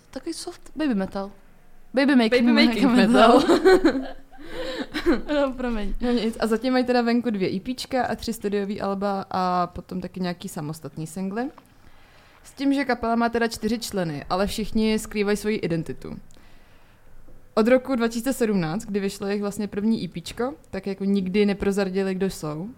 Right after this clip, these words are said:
Speaker 2: A za celou tu svoji kariéru, kariéru tak udělali jenom jeden jediný rozhovor.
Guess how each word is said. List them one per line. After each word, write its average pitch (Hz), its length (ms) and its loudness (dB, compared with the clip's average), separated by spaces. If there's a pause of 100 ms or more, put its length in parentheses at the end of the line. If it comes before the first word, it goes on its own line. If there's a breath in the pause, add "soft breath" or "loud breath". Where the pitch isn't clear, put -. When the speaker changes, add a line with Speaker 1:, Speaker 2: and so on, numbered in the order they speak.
(320)
Speaker 2:
A 196 60 -6
za 190 120 -4 (100)
celou 202 340 -2
tu 196 100 -8
svoji 196 200 -6
kariéru, 185 440 -2 (180)
kariéru 185 380 -2
tak 190 140 -8
udělali 185 280 0
jenom 190 160 2
jeden 190 360 2
jediný 190 300 0
rozhovor. 160 520 -4